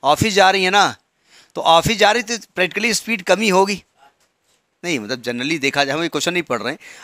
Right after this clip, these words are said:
अभी कम ही होगी। क्या स्पीड है इनकी, फ़ाइव kilometer per hour, इनकी स्पीड है फ़ाइव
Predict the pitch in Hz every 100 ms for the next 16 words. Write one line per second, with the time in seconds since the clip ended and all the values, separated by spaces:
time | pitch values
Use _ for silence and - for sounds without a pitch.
0 | - 147 160 151 185 165 135 131 - _
1 | _ _ _ 175 185 - 190 180 185 156
2 | 202 202 _ _ _ - 160 180 170 175
3 | 175 151 147 135 110 104 - _ _ _
4 | _ _ _ _ 139 151 180 208 - 170
5 | 196 180 196 - 147 156